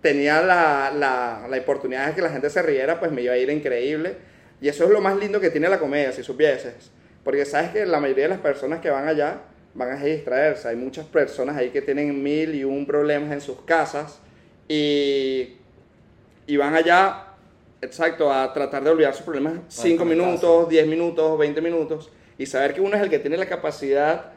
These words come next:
Speaker 1: de que esa persona se ría
Speaker 2: Mm.
Speaker 1: Y olvide todos sus problemas.
Speaker 2: Sí.
Speaker 1: Es,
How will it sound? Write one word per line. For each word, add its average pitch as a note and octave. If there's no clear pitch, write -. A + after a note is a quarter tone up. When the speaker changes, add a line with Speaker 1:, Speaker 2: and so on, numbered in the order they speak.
Speaker 1:
de B2+
que B2
esa -
persona D3
se C#3+
ría D3
Speaker 2:
Mm. A2
Speaker 1:
Y C#3+
olvide C#3
todos E3
sus E3
problemas. E3
Speaker 2:
Sí. A2+
Speaker 1:
Es, C3